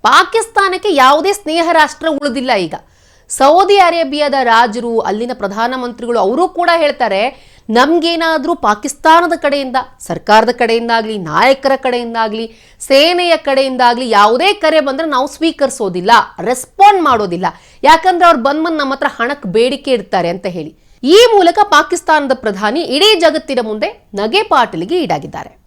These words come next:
ಈಗ ನಾವು ನೋಡ್ತಿರೋದು ಏನಪ್ಪಾ ಅಂತ ಹೇಳಿದ್ರೆ, ಪಾಕಿಸ್ತಾನದ ಸಂಪೂರ್ಣ ಪ್ರತ್ಯೇಕತೆ ಹಾಗೂ ಹುಚ್ಚು ರಾಷ್ಟ್ರದ ಸಂಭಾವ್ಯ ವಿಭಜನೆ.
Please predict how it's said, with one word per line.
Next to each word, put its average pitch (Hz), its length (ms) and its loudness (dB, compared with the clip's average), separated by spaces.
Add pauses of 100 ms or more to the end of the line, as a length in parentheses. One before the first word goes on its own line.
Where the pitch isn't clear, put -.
(120)
ಈಗ 392 280 2
ನಾವು 427 220 0
ನೋಡ್ತಿರೋದು 349 440 -2
ಏನಪ್ಪಾ 285 340 -2
ಅಂತ 226 140 -6
ಹೇಳಿದ್ರೆ, 226 300 -6
ಪಾಕಿಸ್ತಾನದ 254 760 -4
ಸಂಪೂರ್ಣ 254 640 -6
ಪ್ರತ್ಯೇಕತೆ 214 920 -8 (300)
ಹಾಗೂ 285 460 4
ಹುಚ್ಚು - 520 -4
ರಾಷ್ಟ್ರದ 285 560 -2
ಸಂಭಾವ್ಯ 254 680 -2
ವಿಭಜನೆ. 185 500 -6